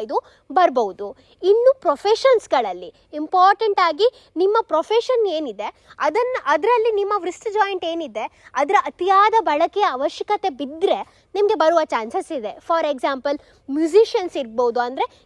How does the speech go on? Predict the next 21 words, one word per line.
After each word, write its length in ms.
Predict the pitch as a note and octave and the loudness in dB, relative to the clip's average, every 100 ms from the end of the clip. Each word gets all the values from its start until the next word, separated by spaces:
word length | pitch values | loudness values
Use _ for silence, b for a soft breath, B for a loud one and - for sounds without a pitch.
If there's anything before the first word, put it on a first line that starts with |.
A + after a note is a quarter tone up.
| - | -10
ಆ 120 | - D4 | -4 -2
ಇನ್‌ಸ್ಟ್ರುಮೆಂಟ್ 560 | F#4+ - - A4+ G4+ F4 | -2 0 2 2 0 -2
ಏನು 360 | E4 E4 E4+ C#4+ | -2 0 0 -2
ನಾವು 280 | C#4+ D4 C#4+ | 0 0 0
ನುಡಿಸ್ತೀವಿ 680 | D4 F4+ - D4 A3+ D4+ B B - | 0 -2 -2 -4 -4 -6 B B 0
ಅವರಲ್ಲಿ 340 | D4 F#4+ G4 | 2 2 2
ಕಾಣಿಸ್ಬೋದು. 800 | - C#4 B3 - A3+ G#3+ A3+ A#3+ b b | 0 -2 -2 -4 -4 -2 -4 -6 b b
ಕುಕ್ 280 | G#4+ G4+ A4+ | 0 2 2
ಅಂದ್ರೆ 400 | G4+ F#4+ F#4 - | 2 2 0 -4
ಶೆಫ್ 360 | D#4+ G#4 G#4 - | -4 2 2 2
ಇರ್ತಾರೆ 400 | F#4 B3+ B3 A#3+ | -2 0 -2 0
ನೋಡಿ, 260 | A#3 A#3 - B D4 | -2 -4 -8 B 2
ಅವರಿಗೆ 300 | F#4 A4 G#4 | 4 4 2
ಅತಿಯಾದ 480 | D4+ - F#4 F#4 G#4 | -2 0 2 2 0
ಮಣಿಕಟ್ಟಿನ 560 | F4 D#4 D#4 D#4+ D#4 D#4 | -4 -4 -4 -4 -2 -4
ಬಳಕೆಗಳ 1000 | C4+ B3+ D4 D#4+ C#4+ C#4+ _ - D4+ D4+ | -2 -6 -4 -2 -2 -4 _ -4 0 2
ಅವಶ್ಯಕತೆ 560 | B3 C4+ - E4 B3+ A3 | 2 -2 -4 -4 -2 -8
ಇದೆ, 200 | G3+ G#3+ - b b | -8 -12 -12 b b
so 60 | F4+ | 2
ಅವರಲ್ಲಿ 420 | G4+ D4 A4+ A#4+ | 4 6 6 6
ಬರ್ಬೋದು. 680 | F4+ C#4+ A3+ A3 A3 G#3+ A3 | 4 2 -2 -4 -4 -4 -8